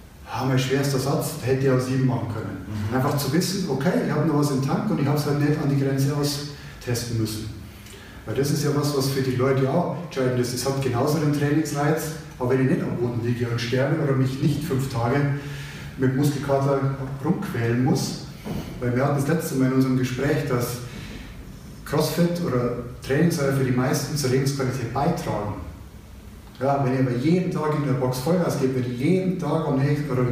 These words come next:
Speaker 1: jedes Mal am nächsten Tag mit Muskelkater aufstehe, und das ist ja keine Lebensqualität, wenn ich mich durch meinen Alltag quälen muss, weil mein Körper so geschunden ist, weil ich jeden Abend Vollgas gebe.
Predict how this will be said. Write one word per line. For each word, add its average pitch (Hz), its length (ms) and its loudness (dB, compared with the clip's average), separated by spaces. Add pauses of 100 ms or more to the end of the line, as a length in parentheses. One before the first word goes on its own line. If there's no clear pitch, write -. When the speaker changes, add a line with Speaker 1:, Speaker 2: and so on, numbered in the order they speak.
(140)
Speaker 1:
jedes 147 260 0
Mal 143 140 0
am 139 60 2
nächsten 139 240 2
Tag 127 180 2
mit 117 100 0
Muskelkater 117 560 0
aufstehe, 117 380 0 (540)
und 127 100 -2
das 127 100 0
ist 151 120 0
ja 143 60 2
keine 123 240 0
Lebensqualität, 131 840 2
wenn 135 100 2
ich 135 60 4
mich 131 80 4
durch 143 140 0
meinen 131 160 2
Alltag 131 420 -2
quälen 147 360 4
muss, - 360 0 (420)
weil 123 140 0
mein 127 160 2
Körper 151 240 2
so 139 140 0
geschunden 156 600 2
ist, - 120 4 (720)
weil 127 180 4
ich 135 120 4
jeden 143 160 4
Abend 120 160 0
Vollgas 147 400 2
gebe. 101 120 -4